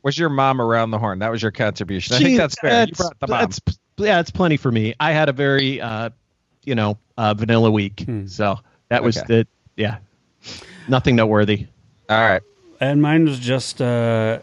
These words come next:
Speaker 3: you know, uh, the busiest, one of the busiest weeks, um,
Speaker 1: Of your professional
Speaker 3: of my,
Speaker 1: career.
Speaker 3: since, well,
Speaker 1: You
Speaker 3: not
Speaker 1: said.
Speaker 3: of my career. <laughs> So since I've been at
Speaker 1: Oh.
Speaker 3: this agency, just, uh,
Speaker 1: Oh, yeah.
Speaker 3: nonstop,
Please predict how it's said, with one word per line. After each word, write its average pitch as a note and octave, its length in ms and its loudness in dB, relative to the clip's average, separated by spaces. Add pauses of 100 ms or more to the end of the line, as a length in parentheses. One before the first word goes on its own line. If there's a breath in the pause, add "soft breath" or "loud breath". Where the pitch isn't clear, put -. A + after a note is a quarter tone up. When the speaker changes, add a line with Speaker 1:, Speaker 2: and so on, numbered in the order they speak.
(100)
Speaker 3:
you C3 120 2
know, C#3 340 -2
uh, - 340 -8
the C#3+ 160 0
busiest, E3+ 880 -2
one F#3 120 4
of A3 60 0
the G3+ 80 2
busiest D3 480 -2
weeks, - 480 -8 (100)
um, G2+ 640 2 (760)
Speaker 1:
Of G#2 120 -8
your A#2+ 100 0
professional C#3+ 520 2
Speaker 3:
of C3+ 60 4
my, - 60 -8
Speaker 1:
career. E3+ 260 4
Speaker 3:
since, G3+ 200 -2
well, C3+ 180 0
Speaker 1:
You A2 80 -4
Speaker 3:
not G#2 60 -2
Speaker 1:
said. D#3+ 160 4
Speaker 3:
of A2+ 60 -6
my G#2+ 120 -4
career. G#2 500 -6
<laughs> - 60 -10
So B2+ 180 0
since C#3 240 -2
I've C3 120 2
been B2+ 140 2
at - 60 0
Speaker 1:
Oh. - 20 -2
Speaker 3:
this A2 160 -4
agency, G2+ 500 -2 (400 loud breath)
just, B2+ 320 -4
uh, A#2 40 0
Speaker 1:
Oh, A2 280 4
yeah. A2+ 60 4
Speaker 3:
nonstop, A2 360 -2